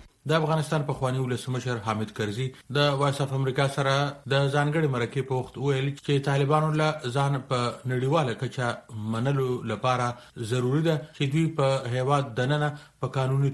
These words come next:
توګه وپیژندل شي. او طالبان باید لومړی د خپل حکومتوالۍ لپاره داسې بنیاد رامنځته کړي چې پکې لومړی قومي یووالی ښکاري او دغه مشروعیت یا د انتخاباتو او یا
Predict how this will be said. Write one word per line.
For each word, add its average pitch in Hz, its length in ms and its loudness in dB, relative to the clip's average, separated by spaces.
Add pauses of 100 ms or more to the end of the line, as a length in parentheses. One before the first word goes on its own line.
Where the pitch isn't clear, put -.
توګه 113 240 -2 (400)
وپیژندل 101 600 -4 (120)
شي. 127 100 -6 (240)
او 131 180 -4
طالبان 131 480 2
باید 135 260 2
لومړی 139 760 0
د 110 100 -4
خپل 131 240 -4 (140)
حکومتوالۍ 110 800 -2
لپاره 131 340 0 (420)
داسې 143 320 2 (380)
بنیاد 143 420 2
رامنځته 143 460 0
کړي 143 140 0 (360)
چې 139 100 0 (220)
پکې 135 560 -2
لومړی 135 340 2 (300)
قومي 143 320 4
یووالی 107 480 0
ښکاري 113 320 -4 (320)
او 143 80 4 (100)
دغه 139 220 0
مشروعیت 120 580 -2 (340)
یا 135 120 2
د 117 120 0
انتخاباتو 123 680 0 (600)
او 143 40 4 (360)
یا 139 120 2